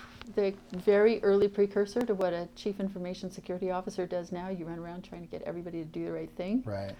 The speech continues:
Speaker 2: You, you
Speaker 1: Um,
Speaker 2: kinda take the requirements and figure out how to make the people do the requirements, basically?
Speaker 1: Right, and the requirements are very prescriptive in that environment,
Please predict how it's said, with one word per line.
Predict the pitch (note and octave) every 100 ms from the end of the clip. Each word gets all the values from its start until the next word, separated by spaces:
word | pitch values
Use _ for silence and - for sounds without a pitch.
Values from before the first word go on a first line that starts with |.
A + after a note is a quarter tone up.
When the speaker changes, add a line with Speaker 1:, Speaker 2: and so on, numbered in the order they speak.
| - - - - - - -
Speaker 2:
You, | B2+
you |
Speaker 1:
Um, | F#3+ C3 A#2
Speaker 2:
kinda | C#3 A#2+
take | C#3 B2+
the | C3
requirements | A#2+ C#3+ B2 B2 C3 B2+
and | B2
figure | C3 B2
out | B2 A#2+
how |
to | B2
make | B2 A#2+
the | A#2
people | B2+ B2+
do | A#2 A#2+
the | B2
requirements, | A#2+ B2+ B2 C3 C#3 -
basically? | C#3 B2 D3 C#3+ -
Speaker 1:
Right, | G#3+ F3 -
and | A#3 A3 G#3+
the | A3
requirements | B3+ B3 D4+ C#4+ G#3+ F#3+
are | E3+ E3
very | F3 F3+ F#3 E3+
prescriptive | - E3 - E3+ - C#3 D3+ E3+
in | D#3+
that | D#3 D3+
environment, | D#3+ D3+ D#3 D#3 D#3+